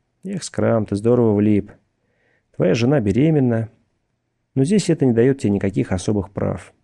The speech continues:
Семьсот долларов? Никакая страховая компания не выплатит их твоей жене, твоей вдове". "Скрам, а что ты будешь делать, если выиграешь?" — спросил он. Скрам слегка улыбнулся.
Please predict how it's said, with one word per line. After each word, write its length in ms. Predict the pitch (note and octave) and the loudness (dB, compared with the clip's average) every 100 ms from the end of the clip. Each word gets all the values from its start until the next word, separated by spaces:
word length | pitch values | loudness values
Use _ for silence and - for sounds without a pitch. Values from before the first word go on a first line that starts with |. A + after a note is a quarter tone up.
| _ _ | _ _
Семьсот 400 | - C3 - E3 | -8 -6 -2 0
долларов? 500 | D3+ F#3 C#3 F2+ - _ _ _ _ _ _ - | 2 2 2 -2 -8 _ _ _ _ _ _ -2
Никакая 380 | C#3 F3+ F#3+ D#3+ | 0 2 2 0
страховая 440 | - - C#3+ C#3+ | -2 0 2 2
компания 540 | - B2 C#3+ E3 A2 | 2 0 2 2 2
не 200 | - G#2+ | 2 2
выплатит 380 | A2+ A2 F#2+ - | 2 2 -2 -4
их 120 | G2 | -6
твоей 360 | - G2+ G2+ G2 | -2 0 0 0
жене, 360 | G2 F#2 G#2+ - _ _ _ | 0 -2 -4 -10 _ _ _
твоей 340 | G2+ G2+ G2 | -4 0 0
вдове". 520 | F#2+ G2+ G2 F#2 - - _ _ _ _ _ _ _ _ _ _ _ _ _ _ _ | 0 0 0 0 -2 -10 _ _ _ _ _ _ _ _ _ _ _ _ _ _ _
"Скрам, 460 | - F3 D#3+ F2+ - _ _ | -4 2 2 2 -4 _ _
а 80 | - | -14
что 140 | A2 F#3 | -6 -2
ты 80 | |
будешь 180 | F#3 E3 | 2 2
делать, 280 | C3 E3 B2+ | 4 2 2
если 200 | A#2+ D#3 | 0 0
выиграешь?" — 340 | D3+ G#2+ G2 - | 2 2 0 -4
спросил 380 | - G2 G#2 | -6 -4 -2
он. 200 | G2 - - _ _ _ _ _ _ _ _ _ _ _ | -4 -6 -14 _ _ _ _ _ _ _ _ _ _ _
Скрам 320 | - - A2 F#2+ | -20 -4 -2 0
слегка 340 | - G2 G2+ | -4 -6 -2
улыбнулся. 760 | G2 G#2 G#2 F#2+ F#2 - G#2+ | 0 0 0 0 -4 -12 -16